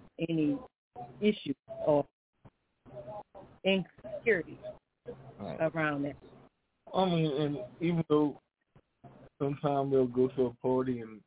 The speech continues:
Speaker 2: one of us is playing, another one might not play,
Speaker 1: Mm.
Speaker 2: there's a little difference there. Uh, I mean, at least we're still together, you know?
Speaker 1: Yeah, I, I get that.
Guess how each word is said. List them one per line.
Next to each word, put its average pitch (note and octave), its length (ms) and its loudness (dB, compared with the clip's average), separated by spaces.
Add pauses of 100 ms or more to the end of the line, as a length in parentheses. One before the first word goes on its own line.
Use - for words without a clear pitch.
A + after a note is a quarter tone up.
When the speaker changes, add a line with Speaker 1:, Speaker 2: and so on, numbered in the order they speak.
(380)
Speaker 2:
one A2+ 220 0
of B2 120 4
us A#2 100 -2
is - 140 -16
playing, A#2+ 260 2
another A2 280 0
one A2+ 300 -6
might B2 280 -18
not A#2+ 240 4
play, G2+ 340 0 (140)
Speaker 1:
Mm. F3 240 0 (760)
Speaker 2:
there's A2+ 240 4
a - 20 -8
little G#2+ 200 4
difference G2+ 500 0
there. - 200 -10 (260)
Uh, G2 160 -8 (260)
I G#2 80 2
mean, G2+ 240 -2
at F#2+ 100 -6
least A2 260 -4
we're G2+ 140 0 (100)
still G2 140 4
together, F#2 320 2 (160)
you F#2+ 80 -10
know? F#2+ 200 -10 (220)
Speaker 1:
Yeah, D#3+ 300 0 (320)
I, C#3 180 -4
I G#3 120 -2
get - 240 -4
that. C#3+ 200 -4